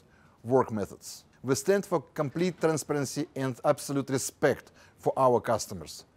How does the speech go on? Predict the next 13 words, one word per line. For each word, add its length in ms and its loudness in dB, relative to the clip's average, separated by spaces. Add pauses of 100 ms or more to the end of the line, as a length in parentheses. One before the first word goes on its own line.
(220)
your 420 4 (400)
privacy. 460 -2 (560)
And 400 -2
this 220 2
is 140 6
not 200 0
just 320 -2
empty 320 -2
words. 580 -6 (600)
We 140 0
have 140 4
a 100 0
number 520 4